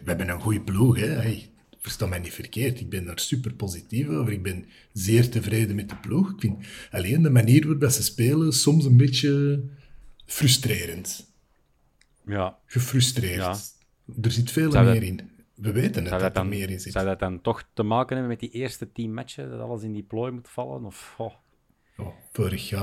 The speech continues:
Speaker 1: hadden we zevenentwintig op zevenentwintig op die eerste tien
Speaker 2: Ja.
Speaker 1: matchen.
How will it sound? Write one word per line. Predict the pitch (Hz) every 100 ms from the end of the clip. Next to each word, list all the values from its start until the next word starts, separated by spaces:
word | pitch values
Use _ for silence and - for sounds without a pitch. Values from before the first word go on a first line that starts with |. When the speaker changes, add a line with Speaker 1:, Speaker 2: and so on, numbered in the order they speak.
| 110
Speaker 1:
hadden | 107
we | 104
zevenentwintig | 98 107 104 98 95 113 113 107
op | -
zevenentwintig | 110 107 92 85 80 101 110 117 - -
op | 95
die | 95 92
eerste | 92 -
tien | 95 87
Speaker 2:
Ja. | 87
Speaker 1:
matchen. | 92 95 - 98